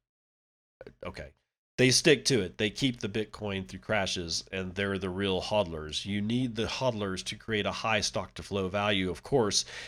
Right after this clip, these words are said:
it's like companies that prefer very loyal shareholders, end quote. Regarding the coronavirus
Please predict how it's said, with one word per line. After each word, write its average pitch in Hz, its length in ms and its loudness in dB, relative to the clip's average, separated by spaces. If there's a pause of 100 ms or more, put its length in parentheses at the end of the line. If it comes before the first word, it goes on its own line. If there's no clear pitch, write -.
(160)
it's 135 220 4
like 123 160 6
companies 139 480 4
that 117 160 -2
prefer 117 480 0
very 123 480 4
loyal 110 480 2
shareholders, 95 920 0
end 95 300 -4
quote. 107 320 0
Regarding 123 520 4
the 117 80 -2
coronavirus 101 880 -2